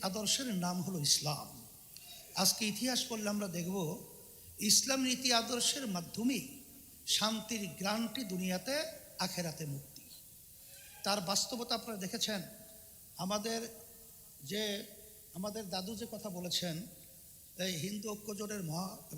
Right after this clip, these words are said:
মানে সভাপতি, তিনি ইসলামী আন্দোলনের ব্যাপারে বলেছেন যে, "আমরা দেখেছি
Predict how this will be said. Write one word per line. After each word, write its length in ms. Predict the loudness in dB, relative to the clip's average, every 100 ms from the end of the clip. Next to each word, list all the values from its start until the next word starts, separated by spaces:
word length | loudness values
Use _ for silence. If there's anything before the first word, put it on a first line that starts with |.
| -8
মানে 240 | -4 -2
সভাপতি, 680 | 0 0 0 0 -2 -8 -8 -10 -16 -18 -20 -20 -20 -12
তিনি 140 | -2 4
ইসলামী 380 | 4 6 4 4
আন্দোলনের 480 | 2 2 0 0
ব্যাপারে 280 | 0 -2 -2
বলেছেন 580 | -2 -2 0 2 2 -2 -6 -14 -18 -18 -18 -18 -6
যে, 380 | 0 4 4 0 -8 -14 -4
"আমরা 260 | -2 -2
দেখেছি 640 | -2 -4 -4 0 2 2 -2